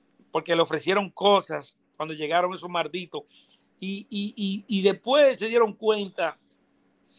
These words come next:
que, que no es así. Y lo que más me ha llenado de satisfacción en todo este tiempo son algunas llamadas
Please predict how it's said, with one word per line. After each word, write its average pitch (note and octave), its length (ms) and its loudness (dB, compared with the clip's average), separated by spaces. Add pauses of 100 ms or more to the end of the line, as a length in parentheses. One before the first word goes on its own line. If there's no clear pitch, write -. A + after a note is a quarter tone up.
(260)
que, G3 400 -4
que F3+ 160 -2
no F3 140 -4
es F#3 80 -6
así. C#3+ 440 -4 (540)
Y F#3+ 120 -6
lo G#3+ 120 4
que A3 120 2
más B3 120 -2
me D4+ 80 -6
ha D4 40 -4
llenado C#4+ 260 0
de B3+ 60 2
satisfacción A3 640 -2
en F#3 100 -10
todo A#3+ 200 2
este A3 200 -6
tiempo F#3 540 -10 (560)
son E3 240 -6
algunas F3+ 320 -2
llamadas D3 720 -4